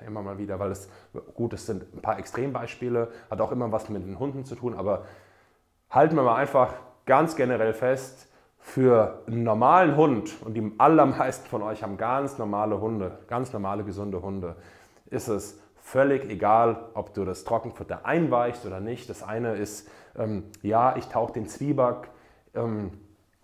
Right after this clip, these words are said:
in den Kakao vorher, ja, dann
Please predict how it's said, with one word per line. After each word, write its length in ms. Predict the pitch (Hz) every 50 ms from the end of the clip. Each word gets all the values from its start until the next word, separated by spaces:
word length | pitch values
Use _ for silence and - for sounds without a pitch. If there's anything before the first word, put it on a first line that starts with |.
| _ _ - -
in 140 | - 135 147
den 120 | 139 127
Kakao 640 | 127 - 110 104 - 110 117 131 143 156 156 156 - -
vorher, 480 | - 127 123 127 131 143 139 143 143 139 - -
ja, 220 | 104 110 127 156 160 - - - - _ _ _ _ _ _ _ _ _ _ _ _ _ _ _ -
dann 260 | 107 110 131 135 127